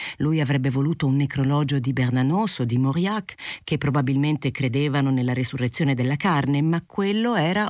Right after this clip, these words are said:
un necrologio di Filippo Tommaso Marinetti, che credeva nella guerra. E Pereira si mise a leggerlo.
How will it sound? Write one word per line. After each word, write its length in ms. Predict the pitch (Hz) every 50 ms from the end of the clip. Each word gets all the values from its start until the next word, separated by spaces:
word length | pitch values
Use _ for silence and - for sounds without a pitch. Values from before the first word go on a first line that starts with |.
| -
un 200 | 175 165 156 160
necrologio 720 | 156 151 147 - - 135 131 135 131 135 147 160 175 196 185
di 220 | 151 127 127 127 - - - - -
Filippo 720 | - - - 190 175 139 135 147 143 - _ - - 104 -
Tommaso 540 | - 151 135 131 143 143 160 165 151 156
Marinetti, 680 | 139 139 135 156 175 180 156 143 135 143 - - 147 135 - - - - - -
che 120 | - 160
credeva 380 | - - 151 147 160 170 156 147
nella 220 | 147 135 131 131
guerra. 520 | 127 143 165 147 135 117 113 120 117 117 - _ _ _ _ _ _ _ _
E 120 | - 160 147
Pereira 640 | - 165 143 127 113 107 107 104 104 - 135 139 - - _ _ _ _ _ _
si 200 | - - - 208
mise 280 | 190 143 123 117 139
a 40 | 151
leggerlo. 640 | 160 151 127 107 104 - - 120 - - 123 117 -